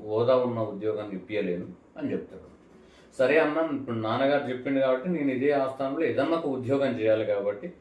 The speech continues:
నాకు మీరు చెప్పినట్టుగానే ఒక బంట్రోతు ఉద్యోగం ఇప్పియమని" చెప్తాడు. సరే అని చెప్పి బంట్రోతు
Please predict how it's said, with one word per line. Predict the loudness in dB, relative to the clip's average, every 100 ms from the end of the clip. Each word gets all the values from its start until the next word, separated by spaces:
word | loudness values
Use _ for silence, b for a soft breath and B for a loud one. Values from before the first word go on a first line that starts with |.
| B B B -4
నాకు | 0 0 0
మీరు | -2 0
చెప్పినట్టుగానే | -2 -2 -2 0
ఒక | -2 -2
బంట్రోతు | -2 -2 -4 -6 -6
ఉద్యోగం | -4 -4 -2 -4
ఇప్పియమని" | -6 -8 -8 -10
చెప్తాడు. | -10 -12 -18 -20 -20 -20 _ _ -20 -20 -20 -10 0
సరే | 4 4
అని | 2
చెప్పి | 0 -4
బంట్రోతు | -2 -2 0 -4